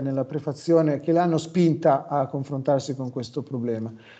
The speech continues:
Uno è quello di cui stavo parlando adesso, cioè la consapevolezza che in qualche modo bisogna affrontare, perché non ha sen-, cioè, se noi vogliamo offrire un'immagine completa della, dell'esperienza umana,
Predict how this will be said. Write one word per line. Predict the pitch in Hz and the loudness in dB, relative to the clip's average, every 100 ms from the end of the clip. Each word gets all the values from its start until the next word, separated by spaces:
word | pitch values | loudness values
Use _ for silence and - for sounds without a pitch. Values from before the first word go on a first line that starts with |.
| _ | _
Uno | 277 320 240 | 6 8 8
è | - | 8
quello | 185 175 | 8 8
di | 151 | 6
cui | 147 175 | 4 0
stavo | - 156 151 | 2 2 4
parlando | 160 151 147 151 | 2 2 4 4
adesso, | 156 147 117 156 | 6 4 2 -6
cioè | - 160 151 | -4 -2 -4
la | 131 | -4
consapevolezza | 175 170 202 190 220 233 196 180 180 202 | -6 -4 -4 2 6 8 6 4 0 -6
che | - 170 | 0 0
in | 139 | 0
qualche | 147 196 185 208 | 2 0 2 0
modo | 165 156 156 156 165 165 165 _ _ _ _ _ _ _ | 4 4 4 4 2 0 -16 _ _ _ _ _ _ _
bisogna | - 165 156 220 226 170 147 135 | -4 -2 6 8 8 6 2 -2
affrontare, | 143 160 139 147 135 | -8 -8 -2 0 0
perché | 156 190 | -2 -4
non | 185 196 | -6 -4
ha | 214 | -4
sen-, | - 226 180 | -2 -2 -2
cioè, | 190 | -4
se | - | -2
noi | 180 233 | 0 2
vogliamo | 190 175 175 | 4 4 4
offrire | 156 156 196 190 | 0 -2 -2 0
un'immagine | 165 156 175 165 160 151 | 2 2 2 0 0 0
completa | 151 143 175 190 185 | -2 0 2 4 4
della, | 143 139 139 | 2 2 0
dell'esperienza | 143 151 147 - 175 185 170 156 | 2 2 2 6 6 6 2 2
umana, | 156 143 127 131 135 | 2 2 0 -6 -8